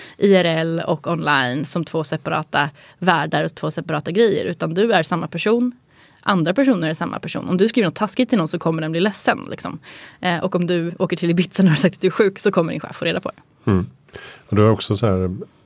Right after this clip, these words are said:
Speaker 2: eh, Snapchat-skola för vuxna som är roligt. Eh, du har till och med ett blogginlägg om så här, hur lyssnar man på poddar? Vad är poddar? Det tycker jag är jättebra.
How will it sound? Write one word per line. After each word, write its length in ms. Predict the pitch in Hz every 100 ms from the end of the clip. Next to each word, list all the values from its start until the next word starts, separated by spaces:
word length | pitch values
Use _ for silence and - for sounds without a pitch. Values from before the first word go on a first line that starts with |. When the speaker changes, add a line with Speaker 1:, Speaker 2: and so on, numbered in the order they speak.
| -
Speaker 2:
eh, 200 | 101 87 85
Snapchat-skola 920 | - - 98 - 95 - - 98 95
för 180 | 95 -
vuxna 580 | 92 98 - - 107 110 - _
som 200 | - 107
är 40 |
roligt. 420 | 104 98 98 - -
Eh, 60 | 104
du 360 | 98 95 95 98 - - - - - -
har 60 |
till 140 | - 131
och 60 |
med 80 | 127
ett 60 | 98
blogginlägg 640 | 107 95 98 110 104 90
om 80 | 95
så 120 | -
här, 180 | 87 87 -
hur 360 | 113 110 104
lyssnar 340 | 101 104 - 90
man 100 | 85
på 100 | 87
poddar? 420 | 98 80 107 90
Vad 320 | - 95 98 92
är 120 | 87
poddar? 360 | 90 92 104 85
Det 140 | - 104
tycker 180 | 107 95
jag 140 | 90
är 40 | 95
jättebra. 360 | 85 101 95